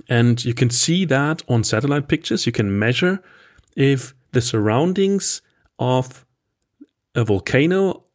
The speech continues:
at its base is rising up, if it's lifted up. And if that's happening, then you, you can see actually that magma is intruding into the magma chamber.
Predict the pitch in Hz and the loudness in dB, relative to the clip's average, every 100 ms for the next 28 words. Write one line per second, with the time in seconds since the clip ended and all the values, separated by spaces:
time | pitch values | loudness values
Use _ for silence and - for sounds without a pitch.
0 | - 120 107 107 113 131 147 143 - - | -2 -2 0 -2 0 2 2 0 -6 -14
1 | _ _ _ 120 120 120 - _ _ - | _ _ _ 2 2 0 -8 _ _ -8
2 | 110 110 107 107 98 87 - _ _ _ | -2 0 0 0 -2 -6 -16 _ _ _
3 | _ - 110 123 - 113 131 - 117 90 | _ -10 -6 -6 0 0 0 0 -2 -4
4 | - - _ _ _ _ _ _ _ _ | -12 -20 _ _ _ _ _ _ _ _
5 | _ - 120 120 131 131 - 147 185 202 | _ 0 2 2 0 -2 -4 -2 0 0
6 | 202 151 143 127 - 135 127 127 120 - | 2 2 2 -2 -6 -4 -2 0 0 0
7 | 143 160 165 - 156 156 160 _ _ _ | 2 2 2 0 0 0 -2 _ _ _
8 | 123 113 113 123 123 127 117 117 113 120 | -4 0 0 0 0 0 0 -2 -2 0
9 | 117 117 120 123 127 120 113 113 113 - | 2 0 0 0 0 2 0 -2 -6 -2
10 | 104 95 - | -2 -4 -8